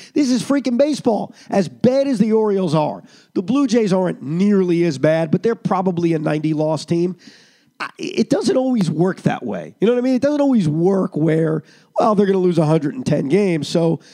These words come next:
they'll beat them seventeen out of nineteen times. It's freaking baseball. I, I, I'll tell you this, though, J J, I wanted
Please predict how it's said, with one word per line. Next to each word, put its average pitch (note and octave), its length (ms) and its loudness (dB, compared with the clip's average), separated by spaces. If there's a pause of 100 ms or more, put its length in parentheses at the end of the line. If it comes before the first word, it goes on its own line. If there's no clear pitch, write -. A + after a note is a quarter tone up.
(140)
they'll G3+ 180 2
beat A#3 280 0
them G3+ 180 2
seventeen D3+ 500 -4
out D3 80 -2
of C3 80 -2
nineteen C3+ 340 -4
times. A#2+ 260 -8 (300)
It's A#3+ 140 -2
freaking B3+ 340 -2
baseball. A#3 580 -2 (180)
I, - 220 -2
I, G#3+ 220 0
I'll D#3+ 160 0
tell F#3 160 0
you F3 60 2
this, E3 200 0
though, F3 140 0
J D#3 200 0
J, D3+ 180 0
I F3 240 0
wanted D3+ 680 -2